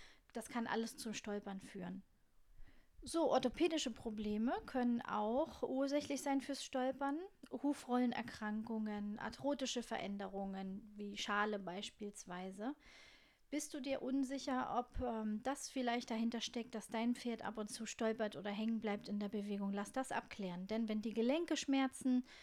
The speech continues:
ist keine freie Bewegung möglich. Und auch das taktile System, also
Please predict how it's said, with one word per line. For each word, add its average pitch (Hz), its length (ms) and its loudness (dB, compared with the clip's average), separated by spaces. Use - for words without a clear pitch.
ist - 160 -4
keine 254 300 6
freie 220 320 2
Bewegung 208 640 0
möglich. 214 580 -2
Und 202 300 -2
auch 208 120 -2
das 214 200 -4
taktile 285 600 -2
System, 247 560 0
also 208 380 -4